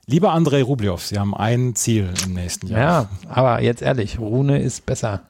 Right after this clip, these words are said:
Speaker 2: als
Speaker 1: Ja.
Speaker 2: Rublev, wahrscheinlich. Und
Speaker 1: Glaub ich auch.
Speaker 2: ich sehe halt doch nicht Nadal am Ende <laughs> aus den Top ten rausfallen.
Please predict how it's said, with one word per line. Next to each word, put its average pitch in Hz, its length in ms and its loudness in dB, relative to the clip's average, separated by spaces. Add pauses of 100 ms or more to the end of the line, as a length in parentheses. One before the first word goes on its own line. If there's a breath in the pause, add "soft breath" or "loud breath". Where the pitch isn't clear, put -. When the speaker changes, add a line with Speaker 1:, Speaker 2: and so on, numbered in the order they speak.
Speaker 2:
als 120 180 -2
Speaker 1:
Ja. 185 260 2 (400)
Speaker 2:
Rublev, - 440 -6 (100)
wahrscheinlich. 120 580 -4 (760)
Und 123 180 2
Speaker 1:
Glaub 127 220 0
ich 139 100 -2
auch. 147 200 0 (400)
Speaker 2:
ich - 320 -8 (640)
sehe 127 280 2
halt 123 160 2
doch 131 120 0
nicht 127 160 0
Nadal 101 300 0
am 104 120 -2 (100)
Ende 123 300 4
<laughs> - 20 -4
aus 131 100 -6
den 151 120 2
Top - 180 -2
ten 135 200 0
rausfallen. 107 520 -4